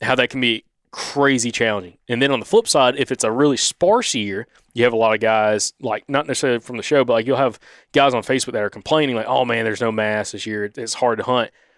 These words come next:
But it seems like if you can find the, if you put a lot of boot, you know, boot leather to the ground in cover ground, you can find,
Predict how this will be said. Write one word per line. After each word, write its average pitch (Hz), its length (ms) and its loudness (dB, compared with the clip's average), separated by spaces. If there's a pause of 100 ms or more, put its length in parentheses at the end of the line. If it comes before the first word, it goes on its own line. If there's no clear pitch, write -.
(320)
But 131 80 2
it - 20 0
seems 143 180 2
like 117 140 2
if 117 60 -10
you 123 100 -2
can 127 100 -4
find 131 320 0
the, 127 160 -4
if 120 80 -4
you 113 60 -8
put 151 160 0
a 139 40 4
lot 127 180 4
of 104 100 -6
boot, 127 180 -2 (240)
you 127 100 -8
know, 107 180 -4
boot 131 200 0
leather 117 240 2
to 113 100 -14
the 110 80 -8
ground 117 440 0 (760)
in 123 140 0
cover 160 240 2
ground, 117 260 2
you 117 80 0
can 107 160 -8
find, 127 720 -2